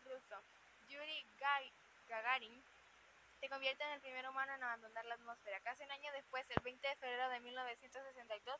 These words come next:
le sigue el norteamericano John Glenn. Sin embargo, el mayor éxito lo tendrán finalmente los americanos, cuando el Apolo trece consigue poner un hombre en la Luna en el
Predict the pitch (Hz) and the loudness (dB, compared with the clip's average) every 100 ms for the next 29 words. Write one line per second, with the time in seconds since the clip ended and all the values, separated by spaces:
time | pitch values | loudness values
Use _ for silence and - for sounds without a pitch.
0 | - 247 262 262 262 247 233 220 214 233 | -6 -10 -6 -2 -2 -2 -4 -6 -4 -2
1 | 262 247 233 240 233 202 196 190 - - | -2 -2 0 0 0 -6 -6 -6 -14 -20
2 | - - - - 302 302 294 294 285 277 | -20 -20 -20 -16 -8 -6 6 6 8 2
3 | 269 277 269 311 - 330 302 285 - 240 | 2 2 4 2 0 0 2 2 -2 0
4 | 247 262 269 254 262 262 262 262 247 214 | 2 2 0 -8 -6 -8 -6 -2 -2 -4
5 | 208 214 202 - 226 214 208 - 277 294 | 0 0 0 -10 -8 0 0 2 0 2
6 | 277 294 285 254 254 254 254 - - 240 | 0 0 -4 -6 -6 -6 -6 -8 -6 -6
7 | 240 247 254 262 262 - 247 240 220 226 | -4 -8 -6 -4 -2 -4 -8 -4 -6 -6
8 | 262 254 262 - - - - 262 262 254 | -6 -4 -4 -12 -20 -14 -8 -8 -10 -20
9 | 254 - - | -20 -20 -20